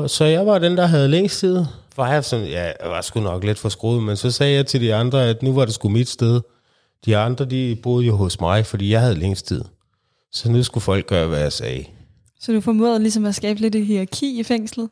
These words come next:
Speaker 1: Jeg startede bare med at banke den første, og så bragbandt jeg ham og smed ham ned i en container, og så lå han der en tre-fire timer og tænkte over tingene, mens jeg, fordi jeg havde sagt til ham, at han skulle vaske op.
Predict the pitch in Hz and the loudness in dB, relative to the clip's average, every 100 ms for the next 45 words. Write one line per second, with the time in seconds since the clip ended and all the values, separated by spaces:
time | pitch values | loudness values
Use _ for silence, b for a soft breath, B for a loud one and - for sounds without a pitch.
0 | _ 160 127 - 95 90 76 80 87 85 | _ 0 0 2 0 0 -2 0 0 2
1 | 80 92 - 92 - 82 92 95 90 92 | 0 -2 -4 -10 -4 -4 -2 -4 -4 -4
2 | - 82 82 - 104 95 82 80 76 78 | -2 -2 0 0 0 0 0 0 -2 -2
3 | 92 82 82 87 92 98 98 95 - 80 | -2 -2 0 0 -2 -4 -4 -6 -4 -2
4 | 101 104 87 98 95 95 92 101 104 98 | 0 0 0 0 0 0 0 0 0 -2
5 | 101 - 101 - 107 107 104 98 104 104 | -4 0 -2 0 0 2 0 0 -2 -2
6 | 104 104 104 110 110 104 98 98 104 - | 0 -2 0 0 2 2 2 0 -4 -4
7 | 107 113 120 113 92 113 120 143 127 - | -2 2 2 0 0 -2 0 -2 -2 -2
8 | 101 90 - 95 | -2 -2 -2 -4